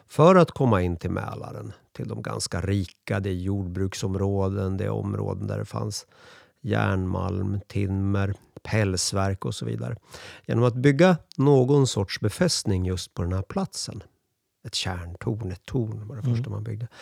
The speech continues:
Speaker 1: så kunde man, hade man satt ett lås för, för tillgången till Mälaren. Det var väldigt viktigt, och det är också ett sätt för kungamakten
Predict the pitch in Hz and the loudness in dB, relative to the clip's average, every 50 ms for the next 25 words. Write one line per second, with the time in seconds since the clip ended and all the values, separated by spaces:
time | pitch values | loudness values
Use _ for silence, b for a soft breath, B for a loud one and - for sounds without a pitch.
0 | B B B B B B - - - 113 - 135 131 120 120 117 117 117 117 113 | B B B B B B -10 -8 -8 0 2 4 4 6 6 6 4 4 4 4
1 | 113 123 113 139 156 160 165 156 143 - - 135 123 - 120 117 - - 196 202 | 2 0 0 0 0 2 2 2 2 0 -2 -6 -4 -4 -4 -2 0 2 2 2
2 | 160 95 92 - - - - - - _ _ _ _ _ _ _ _ _ _ _ | 2 0 -2 -4 -4 -4 -4 -6 -10 _ _ _ _ _ _ _ _ _ _ _
3 | _ _ _ _ _ _ _ _ _ _ _ _ _ _ - - - 127 117 113 | _ _ _ _ _ _ _ _ _ _ _ _ _ _ -18 0 2 4 6 6
4 | 107 107 107 - - - - 117 107 98 - 110 101 101 101 98 101 98 95 - | 6 4 2 2 -2 -2 0 0 0 0 0 -2 0 0 0 0 0 -2 -2 0
5 | 107 110 113 110 110 113 143 160 135 107 98 98 101 104 113 117 127 117 104 98 | 0 0 2 2 2 2 0 0 0 -2 -4 -4 -2 -2 2 4 4 4 4 2
6 | - 120 135 - - - 139 117 - 127 120 120 123 120 110 - - - 180 170 | 2 2 0 0 2 0 0 2 2 2 6 6 6 6 6 2 2 2 2 2
7 | - - 113 104 - - 113 - - 123 110 104 104 110 139 160 156 - - - | 2 2 0 0 0 -4 -4 0 2 2 2 4 4 4 4 2 2 -2 -4 -6
8 | 101 95 | -6 -6